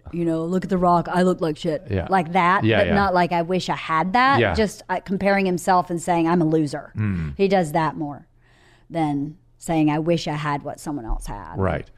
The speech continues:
Speaker 1: You know.
Speaker 2: And, and he did, never, was he into wrestling as, like, a kid or anything?
Speaker 1: Oh, he's from Florida.
Speaker 2: Oh, so he's into wrestling.
Speaker 1: Oh, wrestling? Yeah.
Speaker 2: Oh, no.
Speaker 1: Oh,
Speaker 2: What,
Speaker 1: hardcore,
Speaker 2: what,
Speaker 1: yeah.
Speaker 2: what else other sort of white trash <laughs> stuff is he into?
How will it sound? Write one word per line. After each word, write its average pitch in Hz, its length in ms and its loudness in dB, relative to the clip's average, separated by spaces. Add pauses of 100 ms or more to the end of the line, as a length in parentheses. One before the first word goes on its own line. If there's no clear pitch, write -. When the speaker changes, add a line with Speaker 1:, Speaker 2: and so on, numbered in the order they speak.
(120)
Speaker 1:
You 151 100 -10
know. 117 100 -4
Speaker 2:
And, 117 140 -2
and 107 240 -4
he 113 120 2
did, 113 260 -2
never, 117 320 2
was 104 200 -2
he 104 100 4
into 113 420 -2
wrestling 143 380 0
as, 139 120 -4
like, 113 140 -4
a 107 80 -4
kid 127 240 -2
or 156 100 -2
anything? 170 400 -2 (460)
Speaker 1:
Oh, 190 380 0
he's 285 180 0
from 330 160 4
Florida. 175 640 0
Speaker 2:
Oh, 107 80 2
so 107 160 0
he's 147 160 2
into 131 120 0
wrestling. 92 440 -2
Speaker 1:
Oh, 190 300 0 (380)
wrestling? 254 520 4 (240)
Yeah. - 260 0
Speaker 2:
Oh, 107 240 0
no. 82 460 -2 (180)
Speaker 1:
Oh, 175 200 4
Speaker 2:
What, 147 120 4
Speaker 1:
hardcore, 127 120 2
Speaker 2:
what, 147 180 2
Speaker 1:
yeah. 127 120 0
Speaker 2:
what 135 120 4
else 135 320 0
other 107 440 0
sort 104 220 0
of 87 80 -4
white 95 180 2
trash 165 300 2
<laughs> - 60 0
stuff 147 200 4
is 123 120 0
he 139 100 4
into? 139 400 2